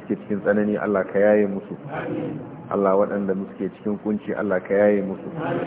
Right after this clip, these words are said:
Allah, ka sanya mana albarka a wannan ƙasa tamu. Allah, ka sa mana albarka a wannan girbi da ake yi.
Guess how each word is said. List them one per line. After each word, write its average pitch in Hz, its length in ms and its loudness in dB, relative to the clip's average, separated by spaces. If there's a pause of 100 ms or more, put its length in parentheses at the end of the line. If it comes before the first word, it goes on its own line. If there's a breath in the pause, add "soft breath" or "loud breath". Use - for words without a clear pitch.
(440)
Allah, 98 160 4
ka - 100 -6
sanya 104 300 0
mana 101 160 -2
albarka 95 480 0
a 90 160 4
wannan 95 240 -2
ƙasa - 320 2
tamu. 110 180 4 (720)
Allah, 98 220 0
ka - 160 -14
sa 110 80 4
mana 101 240 0
albarka 101 480 0
a 92 80 0
wannan 104 320 0
girbi 104 320 0
da 92 160 2
ake 104 180 0
yi. 95 160 -2